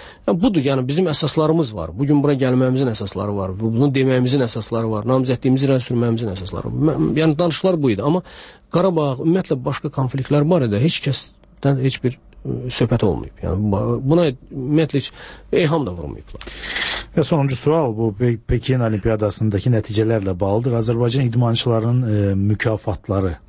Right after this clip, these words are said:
Speaker 2: artıq müəyyənləşib yoxsa yox? Çünki səhv etmirəmsə əlli min, e, həm Azərbaycan Milli Olimpiya Komitəsi təqdim edirdi, həm də, e, prezidentin, e, sərəncamı ilə verilirdi ayrıca, e, əlli min qaliblərə.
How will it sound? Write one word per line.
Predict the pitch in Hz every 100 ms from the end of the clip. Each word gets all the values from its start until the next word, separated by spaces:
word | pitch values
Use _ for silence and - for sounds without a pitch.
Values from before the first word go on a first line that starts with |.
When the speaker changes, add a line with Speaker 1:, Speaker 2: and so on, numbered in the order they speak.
| _ -
Speaker 2:
artıq | 107 147 135
müəyyənləşib | 127 123 123 165 139
yoxsa | 131 - 131
yox? | 113 85
Çünki | - 117 131 - -
səhv | - 208 214
etmirəmsə | 170 139 123 160 139
əlli | 131 139
min, | 120 101 90 _ - - -
e, | - 107 107 101 98 95 95 98 92
həm | 120 117 117
Azərbaycan | 117 117 110 117
Milli | 113 120
Olimpiya | 156 175
Komitəsi | 196 185 190 - 180
təqdim | 170 147 156 151
edirdi, | 147 143 143
həm | 160 156
də, | 160
e, | 165 117 107 101 -
prezidentin, | 120 107 110 107 107 147 160 151 - - - -
e, | 120 110 123
sərəncamı | 113 113 107 110 101
ilə | 92
verilirdi | 92 95 113
ayrıca, | 127 113 101 98 76 -
e, | 95 92 101
əlli | 90 82 80
min | 85 117
qaliblərə. | 117 98 87 80 87